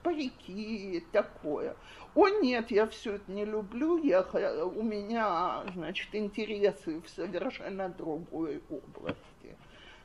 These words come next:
Ну, говорю, в той области, в которой ты говоришь, это нереально. Нету без. А вот у меня подруга, которая просто закончила наш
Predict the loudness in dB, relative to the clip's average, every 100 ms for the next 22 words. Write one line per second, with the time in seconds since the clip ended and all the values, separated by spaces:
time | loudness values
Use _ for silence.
0 | -4 -2 0 2 2 2 2 0 -2 -2
1 | -2 0 0 0 0 0 -2 -4 -4 0
2 | 0 2 0 2 2 0 -4 -10 -2 0
3 | 4 4 4 4 0 2 4 4 2 0
4 | -2 -2 -2 -4 -2 0 0 0 -6 -16
5 | -16 -16 -16 -16 -6 -2 0 -2 -4 -14
6 | -14 -12 -8 -6 -6 -10 -20 -20 -20 -20
7 | -20 -20 -20 -20 -18 6 10 10 8 8
8 | 8 6 -2 -2 -2 4 6 6 4 2
9 | 2 0 0 0 0 0 2 0 0 4
10 | 4 4 2 0 2 2 0 -2 -4 0
11 | 0 0 -2 -2 -4 -4 -2 0 0 0
12 | -2 -2